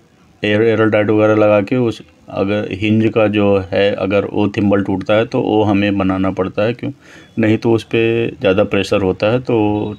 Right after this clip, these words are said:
टूटने का ज़्यादा chance रहता है। यहाँ पे ज़्यादा pressure नहीं होता है, तो ये, इससे काम हमारा चल जाएगा। ये देखिए हो गया है, थोड़ी देर रख देंगे तो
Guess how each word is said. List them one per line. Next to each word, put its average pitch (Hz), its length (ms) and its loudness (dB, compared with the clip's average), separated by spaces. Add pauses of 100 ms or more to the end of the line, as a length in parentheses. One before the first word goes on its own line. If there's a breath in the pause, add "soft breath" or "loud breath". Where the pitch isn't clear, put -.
टूटने 104 320 0
का 104 80 0
ज़्यादा 95 240 2
chance 92 300 0
रहता 95 340 -2
है। 98 120 -10 (440 loud breath)
यहाँ 107 180 2
पे 107 200 0 (360)
ज़्यादा 95 220 0
pressure 98 300 -2
नहीं 104 220 2
होता 98 260 0
है, 131 100 -4
तो 135 200 -2
ये, 104 300 -2 (140)
इससे 101 400 -2
काम 98 220 0
हमारा 95 280 0
चल 92 240 0
जाएगा। 92 380 0 (1700 loud breath)
ये 101 80 -2
देखिए 117 420 -2
हो 98 240 0
गया 101 200 2
है, 110 80 0
थोड़ी 110 200 0
देर 101 140 2
रख 98 140 2
देंगे 98 340 0
तो 127 400 -4